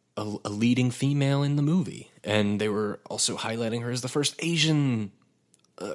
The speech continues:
c-, co-semi-lead in a Star Wars movie,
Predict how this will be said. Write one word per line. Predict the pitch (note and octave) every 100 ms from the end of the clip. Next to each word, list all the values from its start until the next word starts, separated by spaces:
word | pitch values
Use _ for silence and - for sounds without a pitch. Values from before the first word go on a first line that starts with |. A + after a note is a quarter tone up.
| - -
c-, | - -
co-semi-lead | - E3+ E3+ E3 C3+ A#2+ - - - D#3+ D#3 D3+ C#3+ D3 D#3+ A2 F#2 - - - - -
in | G#2
a | G2+
Star | - F2+
Wars | F2 D2+ -
movie, | E2+ -